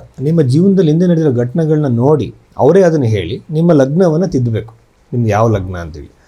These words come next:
ಅದ್ರ ಮೇಲೆ ನಿಮ್ಮ ಭವಿಷ್ಯವನ್ನ ಹೇಳಬೇಕು. ಇದು ಫಸ್ಟ್ನೇ ರೂಲ್ಸ್ ನಿಜವಾದ ಜ್ಯೋತಿಷನ ಕಂಡುಹಿಡಿಯೋದಕ್ಕೆ. ಎರಡನೇದವ್ರ ಪರಿಹಾರ ಹೇಳುವಾಗ ಬೃಹತ್ ಪರಾಶರದಲ್ಲಿ, ಶಾಸ್ತ್ರದಲ್ಲಿ ಹೇಳಿರುವಂತಹ ಪರಿಹಾರಗಳಲ್ಲಿ ಮಂತ್ರ ಜಪ, ದಾನಗಳು, ಗಿಡಗಳನ್ನು ನೆಡುವುದು,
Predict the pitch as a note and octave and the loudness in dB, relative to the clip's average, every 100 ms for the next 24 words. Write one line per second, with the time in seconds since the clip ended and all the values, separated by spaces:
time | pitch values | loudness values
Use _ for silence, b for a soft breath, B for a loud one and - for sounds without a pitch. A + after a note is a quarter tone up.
0 | b b C#3+ F3+ F#3 F#3+ A#3+ C4+ - _ | b b 0 2 0 0 0 -2 -12 _
1 | _ b b b b _ _ _ _ _ | _ b b b b _ _ _ _ _
2 | - D#3 E3+ C3+ B2+ B2 G#2+ D3+ D3+ D#2+ | -4 0 2 4 2 0 -4 -4 -4 -6
3 | - - _ - D3 D#3+ D#3+ - F#3 D#3+ | -12 -20 _ -6 -4 0 -2 0 0 0
4 | G2 - - A#2 C3 D3+ D3+ B2+ B2 A#2+ | -2 -8 -6 -2 2 2 2 2 0 0
5 | B2 A2 G#2+ F#2+ F#2 F2 D#2 D#2+ G2+ C#3 | -2 -4 -6 -8 -8 -10 -10 -8 -2 0
6 | F3+ G#3+ G3+ F3+ D3 E3 F3 F3+ E3+ C3+ | 2 2 2 0 0 2 2 2 2 2
7 | C3 G#2+ F#2+ A#2 D3 - b b b - | 0 -2 -4 -4 -6 -8 b b b 0
8 | D#3+ F3+ F3 D#3 D3+ E3 C#3+ C#3 C3+ - | 2 2 2 0 2 -2 0 -2 -2 -2
9 | C3+ - C3+ C3 A#2 A2+ G#2+ G2+ A#2+ C#3 | -4 -2 -4 -2 -2 -2 -4 -6 -6 -6
10 | B2 A2+ A2+ G#2+ G2+ A2 C3+ A2+ A#2 A2 | -2 0 0 0 -4 -4 -4 -4 -4 -6
11 | F#2+ B2+ B2 G2 G#2 A#2 G#2 B2+ A2 A2 | -6 -6 -6 -4 -6 -4 -4 -4 -4 -2
12 | A2 A2 G#2 F#2+ F#2 A2 D3+ | -2 -2 -6 -8 -6 -6 -6